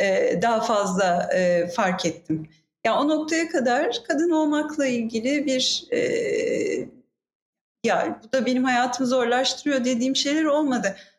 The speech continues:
Şimdi dönüp baktığımda aslında varmış, işte iki tane çocuk büyüttüm. E, yani işte onun koşturmacası içindesiniz, işte süt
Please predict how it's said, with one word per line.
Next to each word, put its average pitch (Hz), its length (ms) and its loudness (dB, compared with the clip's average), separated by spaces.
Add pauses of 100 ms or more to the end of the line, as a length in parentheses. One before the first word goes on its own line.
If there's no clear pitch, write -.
(200)
Şimdi 285 280 0
dönüp 320 280 0
baktığımda 320 440 2
aslında 311 360 0
varmış, 330 380 0
işte 214 220 -2
iki - 320 -8
tane 247 220 0
çocuk 294 360 -4
büyüttüm. 233 500 -4 (460)
E, 220 60 2 (1700)
yani 226 480 0 (220)
işte - 340 -2 (180)
onun 254 240 0
koşturmacası 254 840 0
içindesiniz, 220 680 0
işte 233 260 -2
süt 233 180 -4